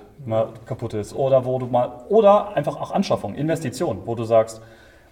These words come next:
Speaker 2: hey, wäre richtig cool, mal so ein Packboard anzubauen.
Speaker 1: Ja.
Speaker 2: Ne, das kaufst du
Speaker 1: Ja.
Speaker 2: halt von dem Geld, was du nicht brauchst,
Speaker 1: Ja.
Speaker 2: um zu überleben.
Speaker 1: Ja, was die Marge ist. Und was du da halt auch noch hast, ist Rücklagen.
Speaker 2: Genau.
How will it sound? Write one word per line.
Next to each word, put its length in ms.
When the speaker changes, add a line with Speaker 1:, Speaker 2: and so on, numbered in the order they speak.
Speaker 2:
hey, 300
wäre 120
richtig 340
cool, 140
mal 100
so 100
ein 120
Packboard 380
anzubauen. 420
Speaker 1:
Ja. 140
Speaker 2:
Ne, 120
das 120
kaufst 260
du 40
Speaker 1:
Ja. 80
Speaker 2:
halt 140
von 160
dem 180
Geld, 240
was 240
du 380
nicht 500
brauchst, 680
Speaker 1:
Ja. 120
Speaker 2:
um 160
zu 120
überleben. 500
Speaker 1:
Ja, 140
was 100
die 80
Marge 240
ist. 140
Und 180
was 160
du 60
da 200
halt 140
auch 140
noch 100
hast, 260
ist 200
Rücklagen. 360
Speaker 2:
Genau. 200